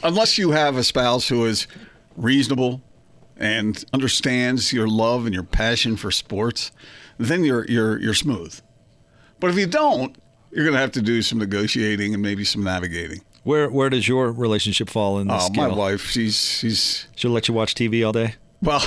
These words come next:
Speaker 1: <laughs> no, I didn't say that, but, uh, she, she likes sports.
Speaker 2: I know she does, but, but
Speaker 1: Yeah.
Speaker 2: that's not what we're talking about really here.
Speaker 1: Uh, I will be committed to certain activities.
Speaker 2: Not rapping, obviously.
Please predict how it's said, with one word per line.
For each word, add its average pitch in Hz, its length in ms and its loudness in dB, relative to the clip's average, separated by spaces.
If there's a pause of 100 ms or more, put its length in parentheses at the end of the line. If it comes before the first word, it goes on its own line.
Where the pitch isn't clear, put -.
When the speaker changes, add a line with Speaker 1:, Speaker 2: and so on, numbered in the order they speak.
(160)
Speaker 1:
<laughs> - 180 -12
no, 123 280 0
I 165 160 0
didn't 135 200 -2
say 104 180 0
that, 95 400 -2 (420)
but, 110 340 0
uh, 95 400 0
she, 107 440 0
she 110 160 -2
likes 87 260 -4
sports. - 640 -10 (180)
Speaker 2:
I 117 100 -2
know 156 120 2
she 110 160 0
does, 87 220 -2
but, 123 280 -2
but 127 80 0
Speaker 1:
Yeah. 131 120 0
Speaker 2:
that's - 180 -2
not 120 280 0
what 113 140 -2
we're 113 60 -2
talking 123 320 -2
about 85 320 -6
really 85 220 -8
here. 82 240 -8 (500)
Speaker 1:
Uh, 139 680 2 (180)
I 143 220 2
will 143 360 2
be 135 760 2 (400)
committed 143 800 0
to 113 600 2 (180)
certain 139 540 0
activities. 147 1040 0 (160)
Speaker 2:
Not 120 320 0
rapping, 110 380 0
obviously. 104 540 -2